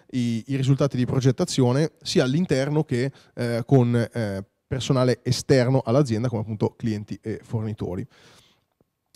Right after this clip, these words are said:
E quindi questo per prototipizzare più rapidamente e ridurre i costi anche di prototipi fisici. Vediamo invece, una volta che il prodotto è stato,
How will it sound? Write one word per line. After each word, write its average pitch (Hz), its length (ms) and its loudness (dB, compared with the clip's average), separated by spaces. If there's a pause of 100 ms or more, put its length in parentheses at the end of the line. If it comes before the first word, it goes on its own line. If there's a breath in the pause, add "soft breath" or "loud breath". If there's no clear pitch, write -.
E 175 100 -4
quindi 185 220 4
questo 165 400 2
per 131 280 -4 (220)
prototipizzare 143 1000 2 (200)
più 156 100 2
rapidamente 147 640 2
e 143 60 -2
ridurre 139 400 4
i 131 80 -2
costi 127 560 2
anche 117 320 -6
di 113 200 -2
prototipi 120 420 0
fisici. 107 460 -4 (1600 soft breath)
Vediamo 214 280 4
invece, 190 400 6
una 165 160 2
volta 190 220 2
che 135 200 -6
il 139 180 -8
prodotto 135 520 -4
è 107 60 -8
stato, 120 520 2